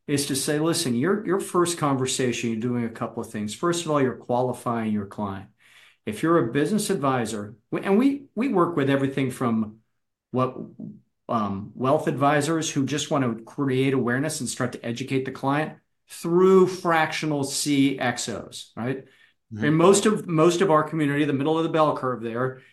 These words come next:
Speaker 1: is people who are the architects, they're creating the plan, and the general contractors who are turning that plan into reality.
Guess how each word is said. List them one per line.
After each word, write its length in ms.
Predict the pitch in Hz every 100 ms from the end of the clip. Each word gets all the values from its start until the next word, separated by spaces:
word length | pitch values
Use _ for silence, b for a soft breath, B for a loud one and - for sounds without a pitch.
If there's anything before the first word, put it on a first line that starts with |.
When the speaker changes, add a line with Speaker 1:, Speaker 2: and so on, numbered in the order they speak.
| _ -
Speaker 1:
is 240 | 143 139
people 340 | - 156 156 143
who 160 | 143
are 60 | 131
the 140 | 117
architects, 540 | 113 139 196 220 220 -
they're 80 | 135
creating 360 | - 127 143
the 60 | 175
plan, 540 | - 127 117 113 113 B B _
and 420 | 135 135 131 131
the 140 | 120 123
general 320 | 135 156 170
contractors 720 | 170 180 190 - 127 - 131
who 100 | 139
are 80 | 131
turning 280 | - 156 143
that 200 | 135 123
plan 300 | 139 131 127
into 220 | 127 131
reality. 580 | 131 156 175 123 110